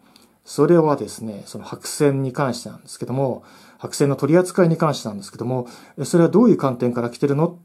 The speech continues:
ていうことをちょっと今回の動画で説明したいかと思うんですね。その件を説明するにあたって、ちょっと対比的にですね、あの、見ていただきたいものがあるんですね。これはですね、あの、エフトイスさんの、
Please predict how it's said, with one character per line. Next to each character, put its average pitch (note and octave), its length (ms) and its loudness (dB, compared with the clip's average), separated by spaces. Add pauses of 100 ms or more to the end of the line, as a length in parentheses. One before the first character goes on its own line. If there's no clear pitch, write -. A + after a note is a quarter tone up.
て B2+ 80 -4
い - 20 2
う A#2+ 60 -4
こ B2 100 -6
と E3+ 260 4
を F3+ 80 2
ち F#3 120 -6
ょ - 20 -2
っ C#3+ 40 -4
と A#2 140 -12
今 A#2+ 240 -6
回 A2 180 -10
の C3+ 100 -4
動 A2+ 180 -2
画 G#2 100 -12
で C#3+ 120 -2
説 A#2+ 240 -10
明 G#2+ 160 -8
し - 80 -18
た A#2+ 100 -6
い G#2+ 60 -8
か - 80 -14
と - 60 -18
思 - 120 -18
う - 40 -20
ん - 40 -20
で - 60 -20
す - 120 -14
ね。 B2+ 260 -4 (840)
そ D#3+ 320 2
の G3+ 260 4 (220)
件 F3 340 4
を C#3+ 120 4
説 B2 260 -2
明 B2 100 0
す C3+ 120 -2
る B2+ 80 -2
に A2+ 100 -2
あ G#2+ 60 -6
た A2 100 -8
っ G#2+ 60 -14 (320)
て、 D3 240 4 (100)
ち - 100 -6
ょ G#3 40 2
っ - 20 -8
と - 100 -6
対 F#3 320 0
比 - 160 -8
的 G3 220 2
に D#3 100 2
で G#2 120 -8
す - 100 -18
ね、 G#2 260 -10 (720)
あ A#2+ 120 -10
の、 A2+ 100 -6
見 C3 140 -2
て B2 100 -2
い A2 80 -2
た A#2 80 -6
だ A#2+ 120 -2
き - 80 -12
た E3 140 2
い C#3+ 60 2
も A#2+ 120 0
の G#2+ 100 -8
が G2+ 100 -14
あ - 20 -12
る G#2+ 80 -12
ん A2 60 -14
で - 80 -20
す - 100 -16
ね。 D3 320 -2 (1600)
こ - 160 2
れ G#3+ 80 8
は A#3+ 140 6
で B2+ 80 2
す - 100 -8
ね、 A2 260 -8
あ - 120 -8
の、 A#2 100 -4
エ A2+ 80 -4
フ - 140 -14
ト F3 100 4
イ C#3 60 4
ス - 80 -8
さ A2+ 100 -4
ん G2+ 100 -10
の、 G#2 220 -16